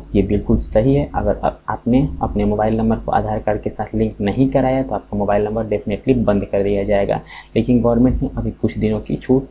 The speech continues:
दी हुई है, इसलिए आप अपने आधार कार्ड को mobile number के साथ जल्द से जल्द link कराइए। और link कराने के लिए हम जो बता रहे हैं उसको फॉलो करिए। दोस्तों, आप अपने आधार कार्ड और mobile number के साथ किसी भी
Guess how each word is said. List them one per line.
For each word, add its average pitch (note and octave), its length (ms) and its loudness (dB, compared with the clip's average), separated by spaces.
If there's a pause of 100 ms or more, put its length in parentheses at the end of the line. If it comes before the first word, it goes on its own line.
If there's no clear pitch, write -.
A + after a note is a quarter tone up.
दी G2+ 200 0
हुई G#2 160 0
है, A2 200 0 (480)
इसलिए C3+ 420 4 (260)
आप A#2 200 2
अपने A#2 320 0
आधार G#2 380 -2
कार्ड A2+ 220 0
को B2 140 -2
mobile G#2+ 340 -2
number G#2 240 0
के G#2+ 80 -2
साथ A#2+ 220 -4
जल्द G#2 240 4
से - 120 -4
जल्द A#2+ 360 0
link G2+ 280 0
कराइए। G#2 440 -2 (360)
और A2 160 2
link A#2+ 240 4
कराने A#2 300 0
के A#2 160 -2
लिए A#2+ 160 4
हम G#2+ 220 -4
जो G#2+ 100 0
बता G#2+ 280 0
रहे A2 120 -2
हैं A#2+ 80 -6
उसको - 300 -6 (100)
फॉलो G2+ 320 4
करिए। G#2 340 2
दोस्तों, C3+ 420 0 (520)
आप B2 160 0
अपने A#2+ 300 0
आधार A2 340 -2
कार्ड B2+ 300 -8
और G#2 140 0
mobile G#2+ 360 0
number G#2 320 -2
के B2 120 -2
साथ A#2+ 200 -6 (420)
किसी D3 260 0
भी C3 240 4